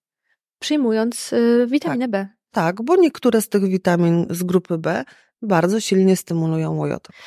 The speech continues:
Speaker 1: Ja dzisiaj oglądałam reklamę i zwróciłam uwagę na to, że rzeczywiście było o niedoborach witaminy D. Bardzo dużo się na ten temat mówi,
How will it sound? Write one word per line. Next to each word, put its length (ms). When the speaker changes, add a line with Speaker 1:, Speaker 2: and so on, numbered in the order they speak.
Speaker 1:
Ja 120
dzisiaj 260
oglądałam 520
reklamę 440
i 80
zwróciłam 560
uwagę 420
na 160
to, 140
że 120
rzeczywiście 560
było 320
o 60
niedoborach 540
witaminy 480
D. 240
Bardzo 220
dużo 220
się 380
na 120
ten 140
temat 260
mówi, 340